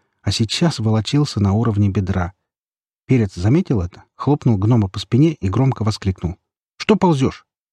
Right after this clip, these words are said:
Миномёты молчат!" Гном выплюнул ругательство, но выпрямился.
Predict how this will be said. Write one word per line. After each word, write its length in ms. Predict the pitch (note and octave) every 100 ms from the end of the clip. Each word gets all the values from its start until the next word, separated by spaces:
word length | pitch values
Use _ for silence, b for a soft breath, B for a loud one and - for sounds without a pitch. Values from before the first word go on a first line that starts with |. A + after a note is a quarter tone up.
| -
Миномёты 380 | G#2 D#3+ D#3
молчат!" 440 | C#3 C3 - D#2+ - _ _ _ _ _ _ _ -
Гном 240 | A2 C3
выплюнул 440 | G2+ A2 - G2+ F#2+
ругательство, 680 | F#2+ B2+ D3 D3+ - D#3 -
но 120 | A2+
выпрямился. 680 | F#2 F2+ F#2+ F2+ F2 -